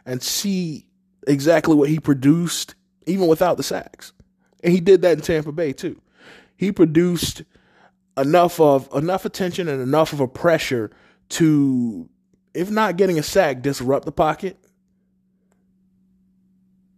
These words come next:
You know, to, to make things uncomfortable. Now, of course, we want the sacks. You always want the sacks.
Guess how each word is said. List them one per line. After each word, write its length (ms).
You 80
know, 100
to, 220
to 240
make 420
things 260
uncomfortable. 720
Now, 320
of 80
course, 260
we 60
want 200
the 60
sacks. 480
You 140
always 200
want 180
the 80
sacks. 540